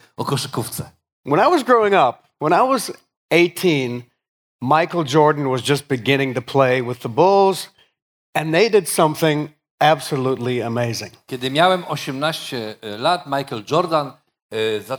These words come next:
Speaker 1: właśnie wtedy był u szczytu swojej kariery z Bullsami i zrobili, wtedy Bulls, Bull-, e, Chicago Bulls, e, zespół koszykarski z N B A, osiągnęli coś absolutnie niewiarygodnego.
Speaker 2: The nineties.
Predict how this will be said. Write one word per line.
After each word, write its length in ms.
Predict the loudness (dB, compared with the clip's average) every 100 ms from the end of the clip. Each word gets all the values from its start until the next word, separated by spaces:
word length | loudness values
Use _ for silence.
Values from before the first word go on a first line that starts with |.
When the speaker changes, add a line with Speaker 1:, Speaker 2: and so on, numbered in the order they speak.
| -10
Speaker 1:
właśnie 360 | -12 -10 -12 -14
wtedy 280 | -12 -12 -10
był 180 | -10 -12
u 60 | -12
szczytu 240 | -14 -14
swojej 240 | -6 -6 -4
kariery 440 | -6 -4 -6 -8
z 60 | -10
Bullsami 640 | -14 -6 -2 -2 -4 -12 -18 _ _ -14
i 200 | -14 -14
zrobili, 460 | -10 -6 -4 -6 -12
wtedy 300 | -10 -10 -6
Bulls, 260 | -4 -6 -8
Bull-, 540 | -8 -8 -8 -10 -12 -12
e, 60 |
Chicago 340 | -14 -6 -6 -4
Bulls, 240 | -6 -8
e, 440 | -10 -12 _ _ -6 -4 -4 -6 -10 -12
zespół 240 | -14 -12
koszykarski 500 | -12 -8 -8 -8 -6
z 40 |
N 140 | -6 -4
B 60 |
A, 320 | -6 -8 -8 -6
osiągnęli 400 | -4 -2 -2 -4
coś 160 | -8
absolutnie 460 | -8 -6 -6 -6 -8
niewiarygodnego. 580 | -6 -6 -6 -10 -16 -20 _ _ -8
Speaker 2:
The 80 | -2
nineties. 640 | 0 2 0 -6 -12 -14